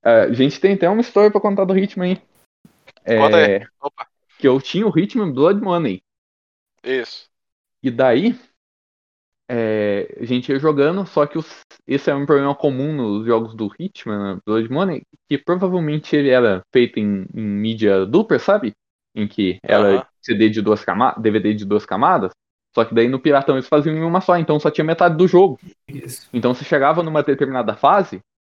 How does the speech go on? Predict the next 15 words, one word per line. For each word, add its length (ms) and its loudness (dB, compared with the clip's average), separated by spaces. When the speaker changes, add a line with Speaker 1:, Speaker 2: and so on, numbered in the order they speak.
Speaker 1:
é, 440 2
e 60 -4
daí 180 0
não 140 -6
tinha 400 -4
mais 260 0
jogo, 280 2
<laughs> 680 -12
sabe? 320 2
Travava 460 4
o 60 -6
jogo 220 -2
e 40 -2
não 100 -4
continuava. 540 -4